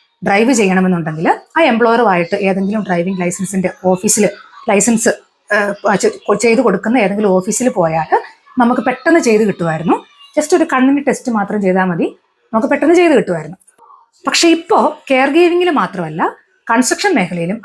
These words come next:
അഗ്രികൾച്ചറിലും ആൾക്കാർ വന്നതിന് ശേഷം ഡ്രൈവിംഗ് ലൈസൻസ് കൺവേർട്ട് ചെയ്യുമ്പോൾ ഒരു ചെറിയ നിയമമാറ്റം അതിനകത്ത് വന്നിട്ടുണ്ട്. അതായത് ഇപ്പോൾ കൺസ്ട്രക്ഷനിലാണെങ്കിലും അഗ്രികൾച്ചറിലാണെങ്കിലും ഒക്കെ ജോലി ചെയ്യുന്നവർക്ക് ഈ ഹിറ്റാച്ചി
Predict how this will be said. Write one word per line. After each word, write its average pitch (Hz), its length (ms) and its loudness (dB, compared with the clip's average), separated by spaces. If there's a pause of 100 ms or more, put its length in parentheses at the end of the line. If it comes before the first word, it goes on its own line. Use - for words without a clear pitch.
(100)
അഗ്രികൾച്ചറിലും 196 680 0 (120)
ആൾക്കാർ 190 300 0 (100)
വന്നതിന് 180 300 2 (100)
ശേഷം 160 300 -4 (600)
ഡ്രൈവിംഗ് 285 400 2
ലൈസൻസ് 220 440 -4
കൺവേർട്ട് 202 440 -2
ചെയ്യുമ്പോൾ 170 340 -4
ഒരു 320 180 0
ചെറിയ 277 260 4 (100)
നിയമമാറ്റം 214 540 -2
അതിനകത്ത് 180 340 -4
വന്നിട്ടുണ്ട്. 165 460 -4 (300)
അതായത് 185 320 2 (540)
ഇപ്പോൾ 220 160 -2 (120)
കൺസ്ട്രക്ഷനിലാണെങ്കിലും 233 920 0 (380)
അഗ്രികൾച്ചറിലാണെങ്കിലും 208 880 0
ഒക്കെ 175 260 -4 (440)
ജോലി 220 220 4
ചെയ്യുന്നവർക്ക് 180 540 0 (480)
ഈ 247 120 -2
ഹിറ്റാച്ചി 277 560 0